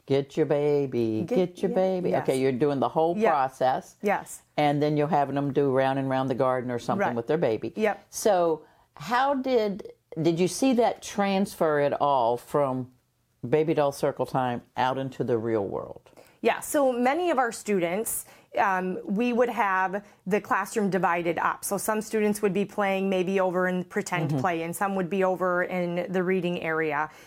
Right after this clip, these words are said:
Speaker 2: and staff with each of them, and seeing more gentle play. Um, so a lot of the students just play alongside each other and aren't interacting together.
Speaker 1: Mm-hmm.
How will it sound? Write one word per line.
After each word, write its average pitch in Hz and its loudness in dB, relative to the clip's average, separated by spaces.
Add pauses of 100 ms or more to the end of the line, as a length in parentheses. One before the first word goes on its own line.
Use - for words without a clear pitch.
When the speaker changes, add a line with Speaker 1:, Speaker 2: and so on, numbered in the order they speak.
Speaker 2:
and 180 -2
staff 185 -2
with 190 -2
each 208 -6
of 165 -4
them, 156 -2 (280)
and 202 0
seeing 208 2
more 202 2
gentle 185 -2
play. 156 -4 (320)
Um, 170 0
so 208 0
a - 2
lot 208 2
of 208 -4
the 214 -2
students 190 0
just - -6
play 190 -2
alongside 185 -2
each 190 -4
other 175 0
and 165 -6
aren't 170 -6
interacting 170 -4
together. 160 -4
Speaker 1:
Mm-hmm. 147 -2